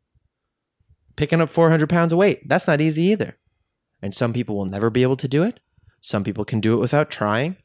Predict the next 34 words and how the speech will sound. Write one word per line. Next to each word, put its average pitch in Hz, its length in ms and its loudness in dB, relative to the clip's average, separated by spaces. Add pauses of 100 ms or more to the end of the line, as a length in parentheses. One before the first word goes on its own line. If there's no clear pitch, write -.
(360)
Some 117 240 -2
people 110 220 -4
can 104 260 -2
work 117 240 2
a 123 60 0
very 113 260 2
long 107 260 0
time 117 360 -2
and 110 80 -2
then 101 100 -6
finally 107 400 -4
are 107 140 0
able 107 220 0
to - 100 -14
do 107 180 -2
it. 143 160 -4 (200)
Some - 180 -8
people 98 180 -4
only 123 140 0
have 143 100 -2
to 175 80 -2
work 214 240 0
a 269 40 0
little 294 200 4
bit 117 140 -2
of 98 80 -10
time 95 240 -6
to 92 60 -12
do 95 180 -6
it. - 160 -12 (960)
The 123 100 0
force 233 500 2
hasn't 139 300 0
changed. 110 720 0